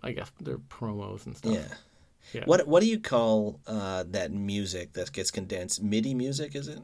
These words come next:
Speaker 2: It's like
Speaker 1: Yeah, maybe.
Speaker 2: it's like
Speaker 1: I
Speaker 2: a
Speaker 1: know the one you're
Speaker 2: digital
Speaker 1: talking about. It's like
Speaker 2: form
Speaker 1: the
Speaker 2: of compressed, like
Speaker 1: Atari
Speaker 2: Yeah.
Speaker 1: twenty-six hundred.
Speaker 2: Well, like the,
Speaker 1: Video
Speaker 2: uh,
Speaker 1: music.
Speaker 2: yes, oh, actually, I gotta tell a story. When I was in, uh, university, there was a friend of mine had a band. Actually, it was his band, and he played a six,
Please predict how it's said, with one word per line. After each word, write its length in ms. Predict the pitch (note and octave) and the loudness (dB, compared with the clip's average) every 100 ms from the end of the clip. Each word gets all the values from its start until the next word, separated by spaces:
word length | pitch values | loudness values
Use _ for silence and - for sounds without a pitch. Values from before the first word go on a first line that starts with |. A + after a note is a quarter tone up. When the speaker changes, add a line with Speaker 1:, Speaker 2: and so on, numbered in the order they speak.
| - | -12
Speaker 2:
It's 180 | - - | -6 -2
like 220 | A2 F#2 | -2 2
Speaker 1:
Yeah, 180 | D3+ C3+ | 4 4
maybe. 420 | B2 A#2+ G#2+ G#2+ - | 4 2 0 -4 -10
Speaker 2:
it's 120 | - | 0
like 100 | C3 | 6
Speaker 1:
I 60 | F3 | 10
Speaker 2:
a 20 | |
Speaker 1:
know 120 | G#3+ | 12
the 80 | F3+ | 12
one 120 | D#3+ | 10
you're 140 | D3 A#2 | 10 8
Speaker 2:
digital 100 | A#2+ | 6
Speaker 1:
talking 0 | A2 | 6
about. 60 | |
It's 80 | A#2 | 6
like 80 | A2 A2 A2 | 8 8 8
Speaker 2:
form 0 | G#2+ | 6
Speaker 1:
the 40 | |
Speaker 2:
of 60 | G#2+ | 4
compressed, 380 | G#2 G#2+ G2 - | 4 4 6 6
like 120 | G#2 | 6
Speaker 1:
Atari 420 | A#2+ A#2 A2+ A2 | 6 4 2 0
Speaker 2:
Yeah. 80 | A2 | -2
Speaker 1:
twenty-six 460 | - A#2 A#2 A2+ - | 0 2 2 2 -2
hundred. 300 | A2+ G#2 - - - - | -6 -8 -10 -16 -20 0
Speaker 2:
Well, 140 | A#2+ | 6
like 240 | A#2+ A#2 - | 8 6 6
the, 100 | A2+ | 6
Speaker 1:
Video 240 | G#2+ G#2 | 8 6
Speaker 2:
uh, 160 | G2+ G2 G2 - - - _ - - - | 4 2 0 -6 -20 -20 _ -20 -20 -4
Speaker 1:
music. 160 | B2+ A#2 | -2 0
Speaker 2:
yes, 160 | A#2+ - | 0 6
oh, 300 | A#2 G#2+ F#2+ | 8 8 6
actually, 280 | A#2 A2 B2+ | 4 6 6
I 20 | |
gotta 100 | A2+ | 6
tell 140 | A#2+ | 6
a 60 | G2 | 4
story. 320 | - A#2 G#2+ | 4 6 6
When 100 | G#2 | 6
I 60 | A2 | 4
was 120 | A2+ | 4
in, 240 | G#2+ G2+ | 2 2
uh, 220 | G2 F#2+ F#2 | -2 -2 -2
university, 500 | G#2+ G2+ G2 G2+ A2 | 0 0 0 0 0
there 160 | F2 F2+ | -2 -4
was 100 | - | -6
a 80 | - - | -8 -8
friend 160 | - G2+ | -4 -2
of 60 | |
mine 160 | G2+ F2+ | -2 -4
had 80 | F2 | -6
a 40 | |
band. 280 | E2 F#2 F#2 | -6 -6 -2
Actually, 360 | F#2+ G#2+ G#2+ - - - | 0 2 0 -2 -10 -14
it 100 | - | -4
was 140 | G#2+ - | 0 2
his 120 | C#3+ | 4
band, 460 | C3 A#2 F#2 - - | 4 4 4 -2 -10
and 140 | G#2 G2+ | -6 -2
he 100 | G#2+ | 0
played 240 | G#2+ F#2+ | 2 0
a 60 | F#2+ | 0
six, 500 | - G#2 - - | -2 0 -2 -2